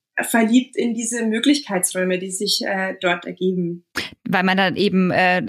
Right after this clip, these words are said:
Speaker 2: ja, äh, viel Platz hat und wahrscheinlich auch viel Raum für, für neue Ideen.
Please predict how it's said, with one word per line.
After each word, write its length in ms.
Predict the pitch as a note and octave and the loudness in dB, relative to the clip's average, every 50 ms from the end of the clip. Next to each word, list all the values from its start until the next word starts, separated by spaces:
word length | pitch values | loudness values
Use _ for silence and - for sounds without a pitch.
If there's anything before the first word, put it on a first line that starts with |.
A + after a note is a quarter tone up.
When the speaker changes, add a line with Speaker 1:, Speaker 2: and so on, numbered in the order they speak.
| - _ | -6 _
Speaker 2:
ja, 320 | - G3+ E3+ E3 D#3+ - _ - | 0 0 0 0 -4 -8 _ -6
äh, 260 | F3 - - - D3 | -6 -2 -2 -2 -4
viel 460 | - - - - - - - C#4+ E4 | -4 -8 -14 -10 -4 0 2 2 0
Platz 400 | D#4+ - B3 C4 C4 - - - | 2 0 0 0 0 -2 0 2
hat 240 | G3+ G3+ A#3+ - - | 2 2 2 0 0
und 80 | F#3+ | 0
wahrscheinlich 340 | F3+ F3+ - - G#3 F3+ F#3+ | 2 2 2 2 0 0 -2
auch 20 | - | 0
viel 240 | - - A3+ A3 | 2 4 4 4
Raum 300 | - F3 F3 G3+ A3 A#3 | 4 4 4 4 4 2
für, 460 | A3+ - - G#3+ G3 F#3 F#3 F3+ - - | 2 2 2 4 6 6 6 4 2 0
für 180 | - - G#3 | -2 2 4
neue 220 | G3 F#3 G3+ A3 F#3+ | 4 6 6 4 4
Ideen. 480 | - F3 F3+ - A3 G#3+ G3 G#3+ A3 | 2 0 2 4 4 4 4 2 0